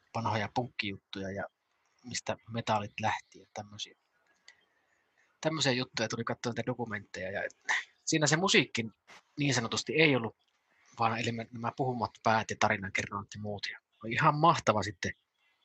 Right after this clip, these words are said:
Kävin juoksulenkillä ja kuunnella niitä vanhoja, tosi vanhoja, tota, hardcore-juttuja, mitä löytyi.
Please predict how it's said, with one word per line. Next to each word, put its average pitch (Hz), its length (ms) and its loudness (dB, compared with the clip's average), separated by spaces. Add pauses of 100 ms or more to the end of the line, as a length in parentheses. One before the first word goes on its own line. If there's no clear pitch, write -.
(880)
Kävin 110 300 0
juoksulenkillä 107 680 -2
ja 101 160 -8 (200)
kuunnella 120 320 -6
niitä 110 260 -10
vanhoja, 107 520 -6 (1120)
tosi 120 260 -2
vanhoja, 104 500 -4
tota, 98 520 -4 (100)
hardcore-juttuja, 104 1300 -6
mitä 104 260 -14
löytyi. 104 320 -10